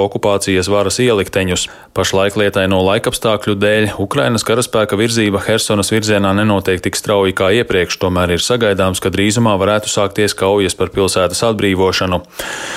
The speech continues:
Domnīcas kara izpētes institūts eksperti norāda, ka Krievijas prezidenta Vladimira Putina retorika neliecina par to, ka viņš būtu ieinteresēts miera sarunās ar Ukrainu. Tieši pretēji, viņš vēloties turpināt karu, lai sasniegtu militāru uzvaru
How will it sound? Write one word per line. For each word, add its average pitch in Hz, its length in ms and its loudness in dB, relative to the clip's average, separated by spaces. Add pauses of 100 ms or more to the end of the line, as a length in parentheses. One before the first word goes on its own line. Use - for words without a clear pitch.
(220)
Domnīcas 95 600 0
kara 95 240 2
izpētes 92 480 0
institūts 120 480 0
eksperti 120 480 0
norāda, 110 480 2
ka 90 240 -2
Krievijas 113 480 0
prezidenta 107 560 2
Vladimira 95 560 0
Putina 113 400 0
retorika 107 640 2
neliecina 101 500 2
par 90 220 -2
to, 113 240 2
ka 98 80 2
viņš 113 240 0
būtu 110 380 0 (100)
ieinteresēts 98 720 0
miera 107 300 2
sarunās 98 420 0
ar 98 160 0
Ukrainu. 90 460 0 (220)
Tieši 90 320 -2
pretēji, 104 600 2 (500)
viņš 123 180 0
vēloties 120 480 2
turpināt 90 560 -2
karu, 117 240 2 (160)
lai 117 160 2
sasniegtu 113 480 0
militāru 95 560 2
uzvaru 95 320 0